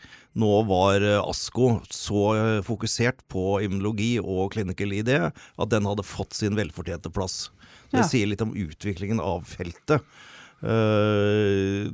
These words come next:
Speaker 1: så det, det, det synes jeg var litt, det var litt, jeg synes det er synd, for jeg synes det har vært en veldig god konferanse, men samtidig så er det jo litt, litt hyggelig å høre da, at den har fått så god plass. Men hva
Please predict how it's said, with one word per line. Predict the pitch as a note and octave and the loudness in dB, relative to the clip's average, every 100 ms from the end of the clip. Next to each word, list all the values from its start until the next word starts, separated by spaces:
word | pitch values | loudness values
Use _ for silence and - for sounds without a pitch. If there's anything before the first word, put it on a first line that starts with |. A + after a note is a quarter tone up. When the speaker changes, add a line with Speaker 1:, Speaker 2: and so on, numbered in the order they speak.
| A2+ | -8
Speaker 1:
så | - B2 | -4 4
det, | A#2+ A#2 | 4 4
det, | A#2+ A#2 A2+ A2+ | 4 4 4 2
det | A#2 A#2+ | 0 2
synes | C3 | 2
jeg | G#2 F#2 | 0 2
var | G2 | 0
litt, | G2+ A2 | 0 -2
det | G2 A#2+ | 0 0
var | C#3 | 2
litt, | D3+ | 2
jeg | D3 D3 | 4 2
synes | C#3+ | 2
det | |
er | F3 | 0
synd, | - A2+ D#3 | 2 2 2
for | C3 C3+ | 2 2
jeg | C3 | 2
synes | B2+ | 2
det | |
har | C3 | 2
vært | B2 | 2
en | C3 | -2
veldig | G2 G#2+ | -2 -2
god | G2+ F#2 | -4 -4
konferanse, | G#2 A2 G2 D#3+ D3+ | -2 -2 0 2 2
men | B2 | 2
samtidig | A#2+ A2 G#2+ G2+ | 0 -2 0 0
så | G2+ G2+ | 2 0
er | E2+ | 2
det | G2+ | 0
jo | |
litt, | G#2 G2+ - - - - - | 0 -4 -8 -20 -20 -8 -2
litt | D3+ | 0
hyggelig | B2+ C3 C3+ G2+ | 2 2 2 0
å | G#2 | 0
høre | G2 B2 | 0 2
da, | C#3 | 0
at | - | -2
den | F#2 | -4
har | F#2 | -4
fått | F#2+ - | -4 -6
så | F2+ | -6
god | D#2 E2 | -6 -6
plass. | G2+ A#2 - - - - - _ | -2 -2 -4 -14 -20 -20 -20 _
Men | - A2 | -2 2
hva | A#2+ | 4